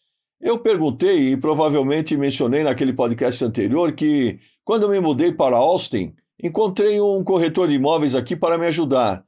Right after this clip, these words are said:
a encontrar um lar temporário antes de encontrarmos nosso lar permanente. É, e havia realmente muitos, muito poucos corretores imobiliários, cerca de sete anos atrás,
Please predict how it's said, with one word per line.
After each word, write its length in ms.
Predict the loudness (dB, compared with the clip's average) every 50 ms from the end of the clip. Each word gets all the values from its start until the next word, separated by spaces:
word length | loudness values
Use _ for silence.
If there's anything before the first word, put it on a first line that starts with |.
| _ _ _ _ _ _ _ _ _ -4 0
a 160 | 0 2 0
encontrar 500 | 0 0 0 -2 0 0 2 2 2 2
um 200 | 0 0 0 2
lar 220 | 2 2 2 2 0
temporário 720 | -2 -2 -2 0 0 2 4 4 4 4 4 2 2 2
antes 220 | 0 0 -4 -6
de 80 | -6 -6
encontrarmos 580 | -4 -2 -2 -2 0 0 0 0 0 0 -2 0
nosso 280 | -2 -2 -2 -2 0
lar 220 | 0 2 0 0 0
permanente. 800 | -2 -2 0 0 0 0 0 0 -2 -4 -6 -10 -14 -14 -16 _ _ _ _ _ _ _ _ _ _ _ _ _ -6
É, 300 | -2 0 0 0 0 2
e 80 | 2
havia 280 | 0 0 2 0 2 2
realmente 520 | 2 2 2 2 0 0 -2 -2 -2 -2
muitos, 840 | -2 0 0 -2 0 0 0 0 -2 -2 -4 -4 -4 -4 -4 -4 -6 -8
muito 340 | -4 -2 -2 -2 -2 -4
poucos 340 | -2 0 -2 -2 -2 -4 -6 -2
corretores 680 | 0 0 2 0 0 0 0 0 0 2 2 0 0
imobiliários, 920 | 0 0 0 0 0 0 0 2 2 2 2 2 0 -2 -2 -4 -8 -12 _ _ _ _ _ _
cerca 420 | -12 -4 -2 0 0 2 0 0 -2
de 80 | -2
sete 340 | -2 -2 -2 -2 -2 0 -2
anos 180 | -2 0 0 0
atrás, 640 | 0 0 0 0 0 2 0 0 -2 -4 -6 -12